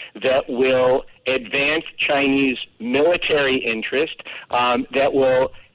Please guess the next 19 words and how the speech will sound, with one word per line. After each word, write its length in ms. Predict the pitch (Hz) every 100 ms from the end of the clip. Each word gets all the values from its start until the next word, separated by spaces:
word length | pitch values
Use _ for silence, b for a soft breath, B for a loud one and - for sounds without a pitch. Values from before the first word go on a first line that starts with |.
| _ 131
allow 680 | 123 123 143 147 147 151 - -
China 520 | - 127 127 139 165
to 200 | - 117
violate 540 | 117 135 147 131 131
human 320 | - 127 143 120
rights, 380 | 107 104 143 - -
which 320 | 123 120 -
the 80 | 123
U 280 | 117 135 127
S 140 | 131 -
views 260 | 113 120 101
both 280 | 120 135 139
as 120 | 113
against 560 | 123 117 117 139 - B B B -
U 280 | 113 127 127
S 80 | 120
national 360 | 120 120 127 139
security. 540 | 147 - 113 107 117 -
So 220 | 120